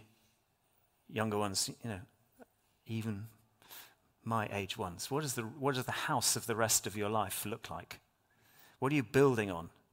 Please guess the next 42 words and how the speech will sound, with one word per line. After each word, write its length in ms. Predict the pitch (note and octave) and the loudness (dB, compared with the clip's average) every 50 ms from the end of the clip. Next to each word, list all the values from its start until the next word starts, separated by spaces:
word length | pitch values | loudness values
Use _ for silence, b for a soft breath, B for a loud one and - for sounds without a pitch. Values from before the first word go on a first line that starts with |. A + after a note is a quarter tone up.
| b b b b b b b b b b b b _ | b b b b b b b b b b b b _
A-, 180 | A2+ B2 - B2 | -4 -2 0 0
and 80 | A#2 | 0
is 140 | B2 B2 A#2+ | 2 2 2
it 140 | C3 C3 - | 2 2 2
building 320 | B2 B2+ A#2+ A#2 A2+ A#2 | 2 2 2 2 2 0
on 240 | A2+ A2+ A#2 A2 G#2+ A#2 | 0 0 0 -2 0 2
that 460 | C#3 C3 A2 E2 - - - - - - _ _ | 2 2 2 2 -2 -4 -6 -6 -8 -14 _ _
sure 280 | - - - B2 A2+ G2+ | -4 0 2 2 2 2
foundation, 640 | - - G#2+ G2+ G2+ G#2 G2+ G2+ F#2+ - - F#2+ | 2 0 0 0 2 0 0 0 0 -4 -4 -4
the 60 | F2+ F#2+ | -6 -6
foundation 540 | - - A2 A2 G#2+ G#2+ G#2 - - G2+ | -2 0 0 2 2 0 0 -2 -4 -6
of 100 | F#2+ F2+ | -6 -8
his 240 | - F#2+ F#2 - - | -6 -4 -2 -2 -2
love, 420 | G#2+ G#2+ A2+ B2+ C#3 C3+ - - - B B B B B B B B B B B _ | 0 0 2 2 2 0 -2 -8 -12 B B B B B B B B B B B _
but 100 | G2+ G2 | 2 2
a 80 | G#2 | 2
love 300 | G#2 A2 B2 C3 B2 - | 4 6 4 4 4 4
that 160 | - A2+ - | 0 -2 2
then, 300 | A2+ G#2+ G#2 G#2 G2 G#2 - b b b b b b b b b b b _ _ | 2 2 2 2 -2 -6 -10 b b b b b b b b b b b _ _
uh, 340 | - F#2+ F#2 - - G#2 - - | -10 -10 -10 -6 -4 -6 -4 -2
as 160 | A2 G2+ - | -2 -2 -2
we 220 | G#2+ G2+ F#2+ G2 - | -2 -4 -4 -6 -6
receive 480 | - G#2 G2+ - - - C#3 D3 C#3+ C#3 | -6 0 2 4 6 6 6 6 6 6
it 220 | C#3 C3+ C3+ - | 4 4 4 -2
and 160 | - G#2 F#2+ | -2 -2 -2
as 160 | G2 F#2+ - | -2 -2 -2
we 240 | G2 F#2+ F#2 F2+ - - - _ | -2 -4 -4 -4 -8 -16 -20 _
respond 500 | - G2 F#2 - - - C#3+ D3 D3 C#3+ - | 0 4 6 6 6 6 6 6 6 6 4
to 100 | - C3 | 4 2
it 120 | - - | 2 4
back, 400 | - C3 A2+ F#2 - - - - b b b b | 4 4 6 6 2 0 -10 -16 b b b b
looks 440 | G#2+ A2 C3 F3 G3+ - - - - | 0 6 6 6 6 8 6 6 6
like 260 | E3 D#3 D3 D3 - | 8 6 6 6 6
something, 440 | - - D3 C3+ B2 - - A2 G2 | 6 6 6 4 4 0 0 0 0
and 100 | G2 G2 | 0 0
Jesus 320 | - B2 B2+ A#2+ A#2 G#2+ | 2 2 2 2 2 2
says 180 | - A#2 G2 G2 | 2 0 0 0
what 120 | G#2+ G2 | -2 -4
it 100 | F#2 - | -4 -4
looks 400 | - A2 B2 D#3+ - - - - | -4 -2 -2 0 2 2 0 2
like 300 | A#2+ G#2+ G#2 G#2 G2+ - | 4 4 2 2 2 0
is 420 | G#2+ G2+ G2 F#2+ F#2+ - - - | 0 0 2 2 4 4 4 2